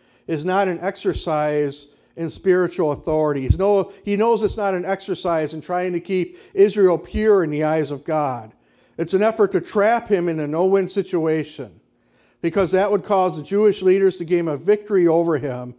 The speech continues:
and discredit him, or have cause for the Jewish, or excuse me, the Roman authorities to kill him. So let's look at the way that this was meant to be a trap for Jesus. In John chapter eight, verse four, it says that the Pharisee said,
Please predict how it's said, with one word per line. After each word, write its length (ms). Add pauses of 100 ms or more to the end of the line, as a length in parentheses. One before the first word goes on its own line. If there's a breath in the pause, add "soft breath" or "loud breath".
(280 soft breath)
and 120
discredit 640
him, 340
or 560 (400 loud breath)
have 320
cause 400
for 60
the 120
Jewish, 640
or 160
excuse 340
me, 120
the 100
Roman 360
authorities 680 (360 soft breath)
to 80
kill 340
him. 260 (1200 soft breath)
So 140
let's 200
look 120
at 100
the 80
way 240
that 160
this 180
was 160
meant 200
to 60
be 160
a 60
trap 420
for 100
Jesus. 760 (1900)
In 120
John 240
chapter 400
eight, 80
verse 260
four, 240
it 60
says 220
that 120
the 60
Pharisee 500
said, 360